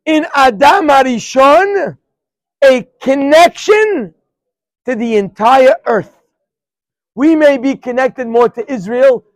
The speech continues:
'cause it's our country. When you go to Israel, you feel like you're going home. You don't feel like you're going somewhere else. So clearly, Israel's closer to home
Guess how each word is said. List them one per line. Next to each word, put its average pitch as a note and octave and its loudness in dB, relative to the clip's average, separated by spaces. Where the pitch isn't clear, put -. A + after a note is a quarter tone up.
'cause A3+ 0
it's G#3 -4
our B3 2
country. F#3 -6
When G3+ -10
you D4 -2
go C#4+ 4
to C4+ 0
Israel, A#3+ 0
you A3 -8
feel D#4 -2
like C#4+ 2
you're A#3+ -4
going B3+ 2
home. E3 -2
You A3 -4
don't C#4 2
feel C4 2
like A3+ 0
you're A#3 -2
going B3+ 2
somewhere C#4 0
else. A#3 -2
So B3 0
clearly, D#4+ 0
Israel's C#4 2
closer D4 2
to G#3+ 0
home F3 -2